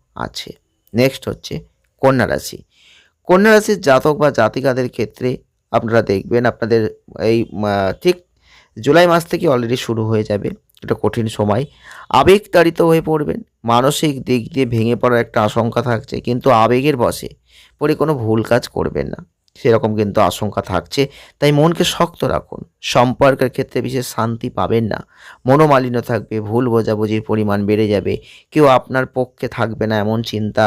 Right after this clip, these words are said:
ভাবনা মাথায় ভিড় করে বসবে, কিন্তু চেষ্টা করতে হবে খারাপ চিন্তাকে বশে রাখার। বছরের শেষে এসে ধৈর্য হারালে চলবে না আপনাকে,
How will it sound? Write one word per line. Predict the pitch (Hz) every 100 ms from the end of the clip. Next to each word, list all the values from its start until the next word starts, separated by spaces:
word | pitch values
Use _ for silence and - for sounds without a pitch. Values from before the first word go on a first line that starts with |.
| 104
ভাবনা | 104 - 104
মাথায় | 101 98 - 107
ভিড় | 104 107
করে | 113 107
বসবে, | 101 98 - 98
কিন্তু | 143 160
চেষ্টা | - 131 - -
করতে | 151 127 - 98
হবে | 78 - _ _ _ -
খারাপ | 104 113 -
চিন্তাকে | - 104 120 123
বশে | 113 - - -
রাখার। | 62 - - _ _ - - 127
বছরের | 139 202 202 -
শেষে | 143 -
এসে | 147 165
ধৈর্য | 131 113 117 - -
হারালে | 120 104 104
চলবে | 117 107 104 104
না | 98 107
আপনাকে, | 104 _ - -